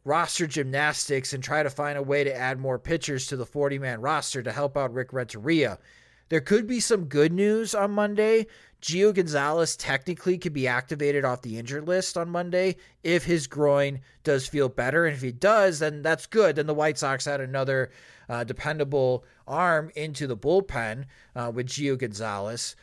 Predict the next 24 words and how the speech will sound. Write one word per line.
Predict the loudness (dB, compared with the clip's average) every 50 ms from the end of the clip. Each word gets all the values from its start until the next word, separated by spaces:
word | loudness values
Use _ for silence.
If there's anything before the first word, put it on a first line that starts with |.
| _ _ -8
Uh, | -6 -6 -4 -4
so | -4 0 2
that | 4 2 4 6
does | 6 6 6 6 2 0
help. | -2 0 -2 -2 -4 -2
But | 0 0 0 0 -4 -8 -8
again, | -2 2 2 2 2 2 -2
fingers | -4 -4 -2 -2 -2 -4 -4 -6
crossed | -4 -2 0 0 0 -2 -4
that | -8 -8
the | -10
groin | -6 -2 -2 0 0 0 -2 -2
does | -2 -2 -2 -4 -4
feel | -2 0 0 0 0
better. | 0 -2 -4 -4 -4 -8 -8 -10 -12 _ -20 -20 _ _ _ _ _ -4
But | -4 -2
Jim, | 2 4 6 6 6 6 2 -2 -8 -16 -20 _ _ _ _ _
we, | -6 -6 -4
we | -4 -4 -2
talked | 0 2 2 2
about | 2 0 2 2
this | 0 -2 0 0
last | 0 0 0 -2 -4 -6
week. | -8 -10 -10 -12 -14